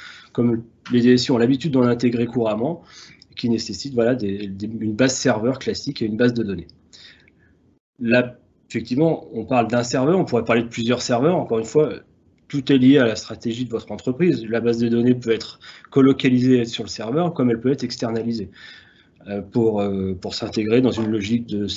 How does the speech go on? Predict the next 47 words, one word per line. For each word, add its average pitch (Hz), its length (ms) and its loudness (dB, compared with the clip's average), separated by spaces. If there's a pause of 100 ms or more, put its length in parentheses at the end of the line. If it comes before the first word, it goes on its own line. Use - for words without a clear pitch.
(100)
de, 95 260 -4
de 98 100 -4
sécurisation, 120 840 2
de 120 80 2
sauvegarde 123 580 0
qui - 140 -8
est 107 60 -2
déjà, 120 320 2
euh, 104 280 0 (300)
complètement 120 400 -4
établie 110 440 -2 (380)
au 113 60 -10
sein 131 180 -4
de 120 80 0
votre, 107 300 -12 (240)
de 107 80 -12
votre 110 220 -4
organisation. 107 580 -2 (540)
Et 110 60 -2
ensuite, 180 260 0
on 151 80 6
va 127 80 6
parler 131 480 4
de 127 180 2
la 147 220 4
partie - 260 -6
robot. 127 460 0
Alors, 95 200 -2
quand 123 160 -6
on 131 60 -2
parle 123 240 2
de 123 60 -2
robot, 120 320 0
on - 20 4
va 131 80 0
parler 113 240 -4
de - 60 -14
creator, 143 580 0
on 139 40 -2
va 120 120 -4
parler 117 220 -2
de 113 80 -2
runner. 123 340 0 (400)
Le 120 100 -4
creator, 143 460 2
c'est 156 380 2
le 127 160 0